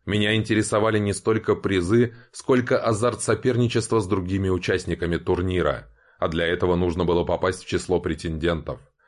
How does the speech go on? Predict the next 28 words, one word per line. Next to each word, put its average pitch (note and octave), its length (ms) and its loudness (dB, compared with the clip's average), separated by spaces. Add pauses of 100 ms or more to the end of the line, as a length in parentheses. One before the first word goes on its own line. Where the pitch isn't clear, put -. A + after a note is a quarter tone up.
(120)
Раз G2 280 -2
я F2 100 2
начинал F2 360 0
с - 100 -14
нуля, G2 380 0 (260)
соперники B2 500 0
получили A#2 460 2
приличную A2+ 560 0
фору G#2+ 320 2
в G2 120 -6
полгода. F2 760 0 (380)
Поможет F#2 420 0
ли F2+ 80 0
мой F2+ 180 2
прошлый F#2+ 520 0
опыт G2+ 280 0
компенсировать G2 760 0
эту F#2+ 180 0
разницу, G2 720 0 (160)
я E2+ 200 0
не D2+ 160 -4
знал. D2+ 500 -2 (400)
В E2 60 -2
любом F2+ 260 2
случае, - 560 -4 (260)
предстояло A#2 580 2 (100)
интересное F#2+ 720 2
испытание. D#2 880 -4